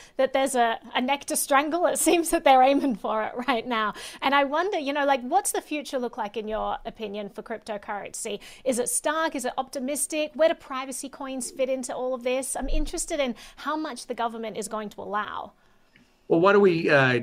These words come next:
Speaker 2: talk very crudely about, uh, the history? It actually predate-, predates, uh, two thousand eight. This, to me, has been a fight about monetary policy all along. Uh, there are those who think the Federal Reserve has, uh,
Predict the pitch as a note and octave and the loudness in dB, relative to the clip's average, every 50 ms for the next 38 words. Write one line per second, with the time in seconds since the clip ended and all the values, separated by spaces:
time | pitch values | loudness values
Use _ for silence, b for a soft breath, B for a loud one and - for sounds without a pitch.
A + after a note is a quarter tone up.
0 | A#2 - - E3+ D#3+ D#3 C#3+ - - D3 D3+ C#3 C3 - - - F#3+ G3 G#3 G3 | -2 0 4 6 6 6 4 4 4 4 6 6 4 0 0 2 4 4 4 4
1 | C#3 C#3+ B2+ B2 A#2 A2 A#2 A#2+ - C#3 A#2+ A#2+ B2 A#2+ A#2 B2 - - B2+ A#2 | 2 0 0 0 0 -2 -6 -8 -6 -6 -4 -2 -2 -2 -4 -6 -2 0 0 2
2 | A2+ A2+ A2 A#2 A2+ C3 E3 F3 E3+ - C#3 C#3+ D3+ F#3 A3 G#3+ - - E3+ C#3+ | 2 0 0 -2 0 2 2 2 2 2 4 6 8 8 6 6 4 2 2 2
3 | - - E3 E3 C#3 C#3+ D#3 D#3 D3+ - - C#3 - _ - F#3 E3 C#3+ D3 D3 | 2 0 0 0 2 2 0 0 -2 -4 -10 -12 -12 _ -4 -2 4 6 6 6
4 | C#3 C3+ - - - B2 A2+ - - - D3+ C#3 - C#3 B2+ B2 A2+ G#2+ A2+ A#2 | 6 4 0 0 0 0 -2 -2 -4 -8 -8 -4 -2 0 0 0 0 -2 -4 -2
5 | B2 C3 A2+ F#2 - - _ B B B B B B B B D#3 D3+ E3+ - - | -2 -2 -2 -2 -6 -12 _ B B B B B B B B -2 0 2 2 2
6 | - - - D#3 D3 D3+ E3+ G3+ G#3 F#3 F3 E3 D#3+ D#3+ - - C#3 B2+ - - | 0 0 0 0 2 2 2 2 2 2 0 0 -2 -2 0 0 0 0 0 2
7 | - D3+ C3+ C3 A#2+ - - - - D3+ D3+ D#3 D3+ - C#3+ A#2+ C3+ B2+ A#2+ B2+ | 2 4 4 4 0 -2 -2 0 4 4 4 4 2 -2 -2 -2 -2 -2 -2 -2
8 | C3 C3+ D3 D3+ C#3+ D3 - C3 A#2 A2+ A2 A2 - A#2+ A2+ A#2 A#2 A#2 - - | 0 0 2 0 0 -2 0 0 0 0 -2 -4 -4 -2 -2 -2 -2 -4 -2 -2
9 | A#2 A#2 A#2 A#2 G#2+ G#2 G#2 A2+ A#2 A#2 G#2+ G2 F#2+ F#2 F#2+ - B B B B | 0 0 2 2 0 0 0 0 2 2 2 0 -2 -6 -10 -14 B B B B
10 | B B B B B _ - - A#2 A#2 A2+ B2 B2+ B2+ B2 A#2+ A#2 C#3 C#3 C#3 | B B B B B _ -4 -2 0 2 4 4 6 6 6 6 6 6 6 6
11 | C#3 C3 - - B2 B2 - - C#3 C3 C3 - B2+ A#2 - - - C3+ C3 C3+ | 6 4 2 0 -2 -4 0 0 0 0 0 0 -2 -2 -2 0 0 0 0 0
12 | A#2+ A#2 A2+ G#2 G2 A#2 B2+ C3 B2+ B2 A#2+ G#2 G#2 A2+ A#2+ A#2 A2 G#2+ - A2 | 0 0 0 0 0 2 4 4 6 4 4 2 -2 -4 -4 -2 -2 -2 -2 -2
13 | A#2 A2+ A2 G#2+ G#2+ G#2+ | 0 0 0 -2 -2 -4